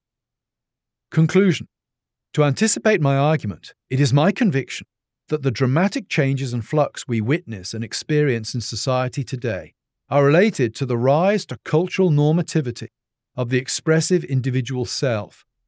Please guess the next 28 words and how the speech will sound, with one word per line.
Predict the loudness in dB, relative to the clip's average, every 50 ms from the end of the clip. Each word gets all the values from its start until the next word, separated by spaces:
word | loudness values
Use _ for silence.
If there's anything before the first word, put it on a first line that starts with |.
| _ _ _
particularly | -2 -2 0 0 -2 0 0 0 2 2 2 2
as | 0 0
expressed | -4 -8 -10 -12 -4 -2 0 0 0 -2 -6 -10 -12 -8
through | -4 -4 -4 -2
the | -2 -6 -2 -2
idioms | -2 0 2 0 0 0 -2 -4 -6
of | -8 -8
the | -6
sexual | -8 -4 -4 -6 -6 -6 -6 -4 -4 -2
revolution. | -2 -2 -2 -2 -2 -2 -2 -2 -2 -4 -8 -16 _ _ _ _ _ _ _ _ _ _ _ _ _ _ _ _
And | 2 4 4
the | 4
fact | 4 2 0 0 0 -2 -4
that | -6 -4 -2
the | -2 0
reasons | 2 2 2 2 2 0 0 -2 -2 -2
for | -4 -4
this | -2 -2 -2 -2 -4
are | -6 -4 -6
so | -6 -4 -4 -4 -6 -6 -6 -4
deeply | -2 0 0 0 -2 -4 -4 -2
embedded | -2 -4 -4 -2 -4 -4 -4 -2 -2 -4 -6 -4 -4
in | -4 -6 -6 -6 _
all | -2 0 2 2 0 -2 -4
aspects | -8 -8 -8 -6 _ -8 -8 -6 -8
of | -6 -4
our | -4 -4
culture | -6 -6 -4 -4 -4 -4 -4 -10 -12 -12 -12